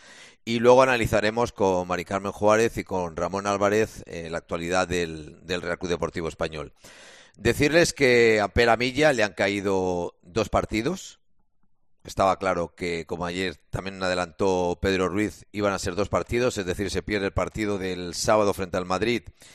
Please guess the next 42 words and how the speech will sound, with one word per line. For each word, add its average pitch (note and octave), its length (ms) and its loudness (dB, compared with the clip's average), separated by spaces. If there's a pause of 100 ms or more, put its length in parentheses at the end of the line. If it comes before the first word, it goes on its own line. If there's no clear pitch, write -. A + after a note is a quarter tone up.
(460)
y G2 140 -4
el G2 100 0
partido A2 460 2
del G2 380 2
martes A2 360 0
que G#2 140 -4
viene G2+ 500 -2
en F2 220 -12
casa G#2+ 320 0
contra E2+ 460 -4
el D#2+ 360 -8
Valencia, C#3+ 680 2 (680)
y A#2+ 180 -4
que G#2 760 2
si G2+ 200 -8
no A2+ 160 0
pasa A#2+ 300 2
nada, C3+ 540 4 (400)
muy D#3 280 0
posiblemente, A2+ 920 0
si F#2 280 -10
ya G#2 140 2
los G#2+ 160 2
abogados G#2 460 4
se G#2 100 -6
ponen G2+ 260 -4
de G2 100 -2
acuerdo, G#2+ 520 0
lo G2 100 0
firman G2+ 380 -6
todos G#2+ 220 0
los F#2+ 160 -4
abogados F#2 480 0
de F#2+ 120 -2
V G2 200 -2
S G#2+ 240 -2
L G#2+ 120 -2
y G2 40 -2
los E2+ 160 -6
abogados F2 360 -2
de G2 120 0
Rastar, A2+ 520 0